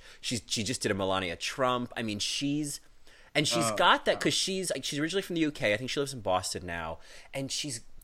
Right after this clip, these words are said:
Speaker 1: she's got that, like, subtle, you know,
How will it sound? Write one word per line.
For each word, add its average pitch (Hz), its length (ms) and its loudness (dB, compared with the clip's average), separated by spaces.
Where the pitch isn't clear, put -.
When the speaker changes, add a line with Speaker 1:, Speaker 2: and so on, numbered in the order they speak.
Speaker 1:
she's - 220 -6
got - 420 -6
that, 170 200 -6
like, 139 240 0
subtle, 135 800 2
you 123 120 -4
know, 107 440 2